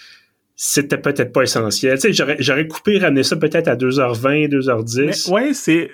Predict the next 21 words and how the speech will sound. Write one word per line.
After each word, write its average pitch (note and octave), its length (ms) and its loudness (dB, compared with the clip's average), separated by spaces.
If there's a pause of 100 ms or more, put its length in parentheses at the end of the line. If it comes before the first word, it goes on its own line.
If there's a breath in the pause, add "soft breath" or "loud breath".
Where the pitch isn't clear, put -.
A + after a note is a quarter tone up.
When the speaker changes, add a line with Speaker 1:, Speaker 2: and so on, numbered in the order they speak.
Speaker 2:
c'est - 220 -8
un D3+ 100 4
bon F3 240 2
point, A#3 300 -4
ça. A3+ 120 -4
C'est G#3 120 -2
vrai F#3 180 0
que - 80 -2
la C#3+ 100 2
scène F#3+ 360 -2
dans F#3 100 2
le C#3+ 80 -2
désert C#3 680 2 (280 soft breath)
est C#3+ 140 0
quand E3 140 2
même A#3+ 200 0
le F3+ 100 4
fun G3 320 0
visuellement, C#3+ 680 2
l'atmosphère, E3 840 0
mais D3 200 0